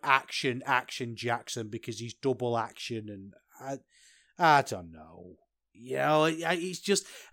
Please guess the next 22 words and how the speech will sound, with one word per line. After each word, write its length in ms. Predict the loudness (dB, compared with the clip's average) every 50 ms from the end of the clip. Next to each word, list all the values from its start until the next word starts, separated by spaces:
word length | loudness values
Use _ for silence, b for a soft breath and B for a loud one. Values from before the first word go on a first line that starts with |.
| -12 -8 -2 0
I 120 | 2 4
think 220 | 6 4 4 6 6
the 100 | 4 4
real 320 | 6 4 4 6 4 4
shame 440 | 2 2 4 4 4 4 4 2 2
of 120 | 2 4
this 240 | 4 4 4 4 2
is 120 | 0 -4
it 200 | -8 -8 -4 0
wouldn't 280 | 0 2 2 0 0 2
bother 280 | 4 4 4 4 0 -2
me 100 | -2 -4
so 300 | -4 -4 -4 -4 -4 -4
much 500 | -6 -6 -8 -8 -10 -12 -12 -12 -12 -14 _ _ _ _ _ _ _ _ _ _ _ _
if 360 | 4 4 4 4 0 -6 -14 _ _ -4 0
there 140 | 2 2 2
wasn't 480 | 4 4 4 4 4 2 -2 -4 -6 -8 _ _ _ _ _ _
a 100 | -4 -4
good 320 | -4 0 0 0 0 0 0
wrestler 480 | -2 -2 -2 -2 -4 -4 -6 -6 -6
in 140 | -8 -10 -12
there. 220 | -14 -14 -16 -16